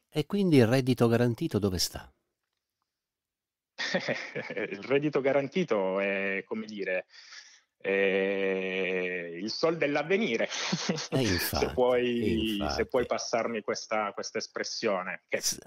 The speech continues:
Speaker 2: peraltro può non essere auspicato da tutti, ma magari da qualcuno sì.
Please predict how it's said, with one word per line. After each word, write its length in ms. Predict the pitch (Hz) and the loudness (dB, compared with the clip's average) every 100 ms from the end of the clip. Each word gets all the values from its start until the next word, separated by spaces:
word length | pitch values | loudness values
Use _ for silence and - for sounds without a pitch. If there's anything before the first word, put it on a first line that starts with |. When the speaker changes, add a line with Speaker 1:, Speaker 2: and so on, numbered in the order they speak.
| _ | _
Speaker 2:
peraltro 500 | - 98 147 - 107 | -4 -2 -4 -2 -2
può 160 | - 123 | 0 0
non 140 | 113 | 0
essere 300 | 117 - 110 | -2 0 0
auspicato 460 | 110 - 107 113 117 | -2 -2 -4 -2 0
da 120 | 135 | -2
tutti, 600 | 104 110 - - 117 180 | -4 -10 -8 -4 -2 -4
ma 320 | 170 165 165 | -8 -10 -8
magari 380 | 185 107 92 - | -8 -6 -6 -6
da 120 | 90 | -8
qualcuno 380 | 92 85 110 85 | -8 -10 -12 -12
sì. 180 | - | -12